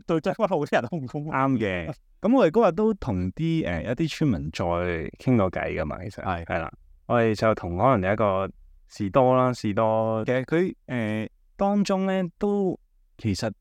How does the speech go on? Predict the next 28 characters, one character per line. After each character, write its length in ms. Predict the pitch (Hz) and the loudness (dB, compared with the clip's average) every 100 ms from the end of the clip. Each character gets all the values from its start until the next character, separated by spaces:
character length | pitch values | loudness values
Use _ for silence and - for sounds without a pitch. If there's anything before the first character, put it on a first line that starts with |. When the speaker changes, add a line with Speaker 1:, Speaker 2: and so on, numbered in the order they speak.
| _ | _
Speaker 2:
喺 220 | - 139 170 | -6 -4 -4
村 280 | - - 180 | -4 0 2
裏 200 | 147 104 | 2 2
邊 180 | 95 90 | 0 -2
呢， 160 | 107 131 | -2 -2
其 80 | 104 | -4
實 140 | 98 | -4
都 160 | - 143 | -2 0
有 120 | 143 85 90 | 2 0 -2
啲， 440 | 87 123 123 123 120 _ _ _ _ _ | 0 2 2 2 -2 _ _ _ _ _
其 140 | - 101 | -4 -2
實 100 | 120 | 0
唔 220 | 98 92 | 0 0
同 180 | 98 92 | 0 0
嘅 260 | 98 104 - | 0 -2 -4
族 80 | 110 _ _ | -6 _ _
群 140 | - 82 | -8 -6
㗎 220 | 90 90 | -4 -2
嘛， 100 | - 98 | -4 -8
其 60 | |
實。 100 | 82 - _ | -12 -16 _
Speaker 1:
係 220 | 151 139 | 0 2
啊， 80 | 127 | 2
有 160 | 131 131 | 0 0
客 180 | 139 110 | -2 -2
家 180 | - 139 | 0 0
人 80 | 90 | 0
啦， 400 | 90 117 117 113 | -2 -2 -2 -6